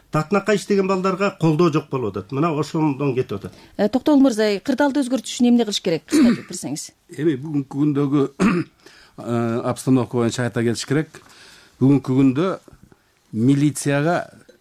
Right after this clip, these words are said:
Speaker 3: миң жолу коргоо кеңеши, миң жолу администрация президенти же болбосо өкмөт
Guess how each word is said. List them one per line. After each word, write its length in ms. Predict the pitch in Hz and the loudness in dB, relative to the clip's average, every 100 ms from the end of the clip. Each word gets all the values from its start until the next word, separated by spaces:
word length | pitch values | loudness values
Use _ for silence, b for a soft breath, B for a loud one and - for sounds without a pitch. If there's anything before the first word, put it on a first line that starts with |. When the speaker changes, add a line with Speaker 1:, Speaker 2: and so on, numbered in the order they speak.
| _ | _
Speaker 3:
миң 340 | 107 127 175 165 | 0 4 4 4
жолу 420 | 139 139 123 92 - - _ _ | 2 0 -2 -6 -12 -20 _ _
коргоо 380 | - 117 107 139 | -10 -8 -4 -2
кеңеши, 560 | 127 131 131 117 127 113 | 0 2 2 0 0 0
миң 360 | 92 92 127 139 | -2 0 2 4
жолу 320 | 127 127 123 104 - - | 2 -2 -2 -6 -10 -16
администрация 640 | 101 107 110 - 131 131 113 | -10 -6 -6 -2 -4 -4 -6
президенти 600 | 120 110 107 117 110 117 | -4 -4 -2 -2 0 -2
же 120 | 104 | -2
болбосо 280 | 117 113 127 | -2 0 0
өкмөт 300 | 120 - 117 | 0 -2 -4